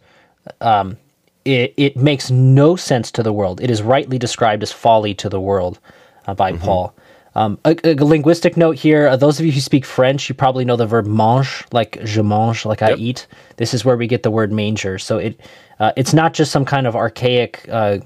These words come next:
Speaker 1: it, it is an archaic word, but it's not just for poetry that people would use this word. It really is where animals eat.
Speaker 2: Yeah.
Speaker 1: Um,
Speaker 2: Mm-hmm.
Speaker 1: but now we lift our voices, so obviously poetic language here, voices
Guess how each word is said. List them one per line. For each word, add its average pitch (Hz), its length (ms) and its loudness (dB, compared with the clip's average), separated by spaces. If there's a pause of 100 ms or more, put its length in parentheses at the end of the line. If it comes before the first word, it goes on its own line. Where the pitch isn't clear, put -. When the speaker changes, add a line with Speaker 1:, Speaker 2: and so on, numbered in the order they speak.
Speaker 1:
it, 156 180 2
it 190 80 6
is 202 140 6
an 202 40 2
archaic 151 400 2
word, 143 220 4
but 131 80 -2
it's 131 100 -4
not 156 160 2
just 139 160 -6
for 123 120 -2
poetry 139 460 0
that - 280 -10
people 107 400 -2
would 104 140 -2
use 135 180 2
this 113 160 -2
word. 98 140 -2
It 92 100 -8
really 147 320 2
is 127 240 0 (380)
where 120 100 2
animals 110 480 0
eat. 107 340 -10 (760)
Speaker 2:
Yeah. 98 200 -2
Speaker 1:
Um, 92 220 -8 (380)
Speaker 2:
Mm-hmm. 104 220 -10 (540)
Speaker 1:
but 160 220 2
now 170 160 6
we 160 120 4
lift 185 280 2
our 208 120 6
voices, 202 460 4
so 131 360 2
obviously 120 420 0
poetic 101 340 -4
language 107 340 -6
here, 101 280 -4 (340)
voices 101 520 -6